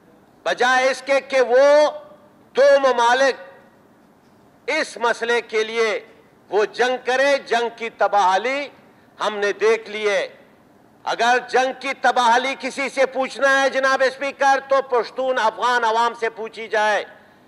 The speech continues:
कि गुज़श्ता चालीस साल में जिस तरह हमारी सरजमीन को यहाँ जहन्नम बना दिया गया है, लिहाजा जंग और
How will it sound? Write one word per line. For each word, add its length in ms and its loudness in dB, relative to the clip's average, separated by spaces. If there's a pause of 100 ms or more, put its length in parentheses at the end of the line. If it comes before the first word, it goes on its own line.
(260)
कि 300 0
गुज़श्ता 540 0
चालीस 540 -2
साल 440 0
में 200 -2
जिस 240 -4
तरह 200 0
हमारी 520 0
सरजमीन 600 -4
को 420 -4 (880)
यहाँ 280 2
जहन्नम 520 0
बना 300 -2
दिया 320 0
गया 260 0
है, 540 0 (120)
लिहाजा 480 2
जंग 420 -2
और 100 0